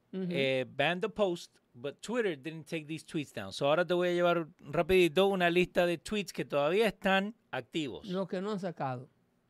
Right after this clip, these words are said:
Speaker 2: Que no lo han sacado. Eh, Kamini barrita I R.
Speaker 1: Ese es Khomeini. Ese es el, el, el ayatollah de Irán.
Speaker 2: ¿Qué dice?
Speaker 1: Abajo los Estados Unidos.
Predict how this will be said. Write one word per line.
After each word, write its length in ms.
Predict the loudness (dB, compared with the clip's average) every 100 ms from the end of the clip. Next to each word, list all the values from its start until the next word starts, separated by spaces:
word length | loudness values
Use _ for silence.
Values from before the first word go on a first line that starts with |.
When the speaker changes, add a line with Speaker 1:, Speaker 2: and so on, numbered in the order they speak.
| _ -14
Speaker 2:
Que 120 | -8
no 120 | -2
lo 80 | -2
han 60 |
sacado. 360 | 0 0 0 -4 _ _ _ _ _ _ _ _
Eh, 420 | 2 4 4 0 _ _
Kamini 840 | 2 2 4 0 2 2 0 -2 -10 _ _
barrita 720 | -4 2 2 2 0 2 2 -2
I 160 | -2
R. 340 | 2 2 2 0
Speaker 1:
Ese 200 | 0 -2
es 60 | 0
Khomeini. 600 | 0 2 2 2 -2 -6
Ese 320 | -4 -4 -2
es 80 | 0 0
el, 160 | -2 -2
el, 220 | -4 -4 -2
el 120 | 2
ayatollah 720 | 2 4 0 2 4 4 4
de 140 | 2
Irán. 340 | 2 2 -2 -8 _ _
Speaker 2:
¿Qué 180 | 2 4
dice? 540 | 2 0 -2 -4 -4 _ _ _ _ _ _ _
Speaker 1:
Abajo 540 | 6 6 8 8 10 8
los 160 | 8 6
Estados 360 | 8 6 4
Unidos. 500 | 0 0 -2 -2 -6